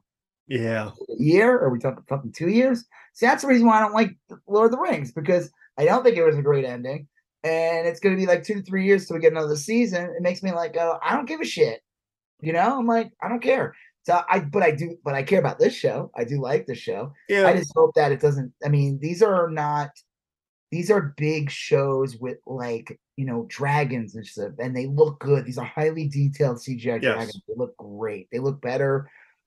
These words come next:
Speaker 2: than even, like, even those last couple seasons of Game of Thrones. Those dragons started to look amazing. It was like, "Holy shit, they're doing
Speaker 1: Oh,
Speaker 2: this
Speaker 1: yeah.
Speaker 2: on, like, a T V show?"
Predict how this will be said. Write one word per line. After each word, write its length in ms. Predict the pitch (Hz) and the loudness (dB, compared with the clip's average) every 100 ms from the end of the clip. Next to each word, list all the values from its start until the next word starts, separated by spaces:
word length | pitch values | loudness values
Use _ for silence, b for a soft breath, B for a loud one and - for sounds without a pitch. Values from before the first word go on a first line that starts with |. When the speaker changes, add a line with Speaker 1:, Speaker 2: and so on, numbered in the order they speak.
| _ | _
Speaker 2:
than 240 | 143 139 | 0 2
even, 560 | 143 156 143 139 135 139 _ _ _ _ - | 0 0 0 0 -2 -10 _ _ _ _ -6
like, 200 | 151 143 | -6 -4
even 240 | 185 185 | -4 -2
those 200 | 175 151 | 0 2
last 260 | 160 156 151 | 2 0 -4
couple 160 | 151 147 | -4 -4
seasons 400 | 151 135 123 120 | -2 -4 -6 -6
of 60 | |
Game 140 | 123 123 | -4 -4
of 60 | |
Thrones. 320 | 131 120 117 - _ _ _ _ _ _ _ _ | -4 -6 -6 -12 _ _ _ _ _ _ _ _
Those 240 | 147 165 147 | 0 0 4
dragons 340 | 160 139 135 | 2 2 0
started 220 | - 127 117 | -2 -2 -4
to 40 | |
look 100 | 123 | -10
amazing. 640 | 120 139 196 202 139 104 98 | -6 -2 0 -2 -2 -6 -8
It 80 | |
was 100 | 110 | -14
like, 140 | - - | -14 -10
"Holy 240 | 202 185 | -4 -4
shit, 200 | 151 190 | -4 -6
they're 100 | 139 | -4
doing 140 | 170 156 | 0 2
Speaker 1:
Oh, 40 | |
Speaker 2:
this 100 | 120 | 2
Speaker 1:
yeah. 120 | 135 107 | 2 0
Speaker 2:
on, 80 | - 120 | -4 -12
like, 180 | 117 - | -12 -16
a 80 | |
T 240 | - - 170 | -18 -12 -4
V 180 | 143 156 | -2 -2
show?" 480 | 190 226 233 247 | 0 2 4 2